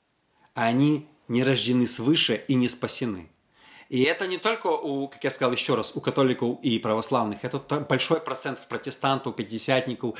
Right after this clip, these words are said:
Люди родились в христианских семьях, приняли крещение, они не спасены. У, у них нету спасения.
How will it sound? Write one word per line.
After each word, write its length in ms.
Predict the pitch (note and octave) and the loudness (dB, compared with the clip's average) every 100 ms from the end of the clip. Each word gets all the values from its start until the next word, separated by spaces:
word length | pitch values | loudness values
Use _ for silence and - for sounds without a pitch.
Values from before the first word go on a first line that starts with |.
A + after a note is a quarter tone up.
| - - | -12 -2
Люди 260 | C#3 F3 | 0 2
родились 420 | D#3 C#3+ D#3+ F#3 - | 2 0 -4 -4 -4
в 60 | |
христианских 500 | C#3+ - D#3 D#3 D3 | -4 -2 -2 -2 -2
семьях, 480 | - - C#3+ C3 B2 | 0 2 2 2 0
приняли 340 | C#3 C#3+ C3+ | 0 2 2
крещение, 540 | C3 C3 B2+ - E3+ C#3+ | 2 -2 0 2 2 2
они 120 | C3+ | 2
не 100 | C#3 | 2
спасены. 600 | C3 C#3 - D#3+ A#2+ G2 - | 0 -4 -4 -4 -4 -6 -6
У, 120 | G3 | -4
у 240 | A3 G#3 | -4 -2
них 220 | A3 G3+ | -2 -2
нету 200 | G3 D#3 | -2 -2
спасения. 500 | C3+ C3 - B2 G2 | -4 -4 -4 -4 -6